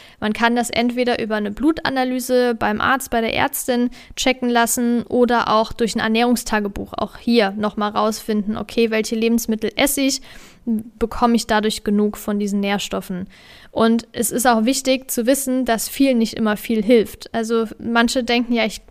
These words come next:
baller mir da jetzt irgendwie Nahrungsergänzungsmittel rein, damit ich mit allen Nährstoffen versorgt bin." So ist es, ja, prinzipiell, aber <laughs> man muss halt auch beachten, dass es hier Wechselwirkungen gibt. Also es gibt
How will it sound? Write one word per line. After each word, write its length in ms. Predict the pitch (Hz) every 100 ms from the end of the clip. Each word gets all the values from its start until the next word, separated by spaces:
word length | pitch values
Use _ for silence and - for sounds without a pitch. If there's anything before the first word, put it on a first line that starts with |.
| -
baller 260 | 226 247 240
mir 140 | 240
da 140 | 233
jetzt 240 | 233 233 -
irgendwie 320 | - 240 233
Nahrungsergänzungsmittel 1000 | 220 220 233 220 226 269 262 - 220 220
rein, 300 | 208 214 233
damit 260 | 220 220 220
ich 80 | 220
mit 180 | 220
allen 180 | - 214
Nährstoffen 500 | 220 269 - 214 220
versorgt 460 | 208 208 202 208 -
bin." 200 | 226 285 - - - - -
So 260 | - 240 269
ist 120 | 240
es, 360 | 240 - - - 196
ja, 360 | 190 175 208 220
prinzipiell, 800 | - 220 220 226 196 220 233 -
aber 380 | 208 214 214 208
<laughs> 1400 | 269 262 254 - - - - - 247 220 - - 254 285
man 160 | 240 240
muss 220 | 269 302
halt 160 | 254 233
auch 140 | 233
beachten, 480 | - - 254 - 233
dass 180 | 220 226
es 120 | 226
hier 160 | 233 226
Wechselwirkungen 680 | 233 - 226 214 208 208
gibt. 200 | 202 202
Also 160 | 208 202
es 120 | 214
gibt 220 | 247 247